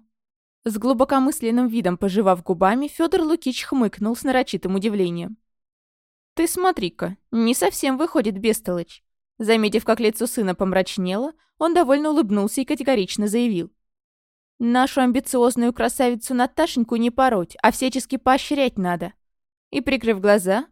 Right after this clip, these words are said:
принялся вновь покачиваться в кресле качалки. Василий Федорович сжал кулаки до побелевших костяшек, но не проронил ни звука.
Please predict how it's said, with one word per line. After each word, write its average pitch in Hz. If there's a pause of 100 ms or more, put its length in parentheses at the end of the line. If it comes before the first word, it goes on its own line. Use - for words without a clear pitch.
принялся 339
вновь 226
покачиваться 190
в -
кресле 220
качалки. 208 (680)
Василий 208
Федорович 196
сжал 220
кулаки 254
до 190
побелевших 208
костяшек, - (260)
но 277
не 330
проронил 254
ни 208
звука. 175